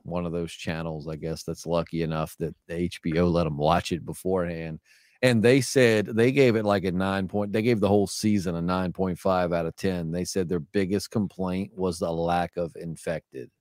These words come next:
that it's a zombie show where, without many zombies. So I think that's probably gonna be an ongoing thing. We, we need more infected, which we got 'em. I guess that French kiss with Tess was a little bit, uh,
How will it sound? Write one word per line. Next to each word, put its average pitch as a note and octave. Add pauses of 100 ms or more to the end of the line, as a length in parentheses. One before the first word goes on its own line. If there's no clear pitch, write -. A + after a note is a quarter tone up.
(140)
that E2
it's E2
a F2+
zombie F2+
show E2+ (240)
where, F2 (240)
without G2
many F#2
zombies. E2+
So D#2+ (720)
I -
think A2
that's G2+
probably F2
gonna D#2+
be E2
an D#2+
ongoing D#2+
thing. D#2
We, D#2+ (140)
we G2+
need G2+
more G2
infected, - (1300)
which F#2
we E2+
got F2
'em. C#2+
I E2+
guess E2
that E2
French E2+
kiss -
with -
Tess -
was D2
a C#2+
little D2+
bit, C#2+
uh, B2+